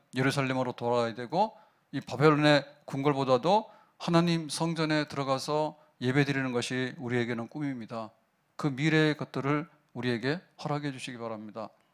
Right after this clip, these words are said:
니에미아가 어느 날 "예루살렘 성이 무너진 채로 완전히 짐승들의 놀이, 그 풀밭이다." 이런 얘기를 듣게 되니까 그 "술관원장, 술관원장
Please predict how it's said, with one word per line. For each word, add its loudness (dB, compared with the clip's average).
니에미아가 8
어느 4
날 2
"예루살렘 -2
성이 -6
무너진 -6
채로 -4
완전히 -6
짐승들의 -6
놀이, -8
그 -16
풀밭이다." -6
이런 -4
얘기를 -6
듣게 -10
되니까 -4
그 2
"술관원장, 4
술관원장 0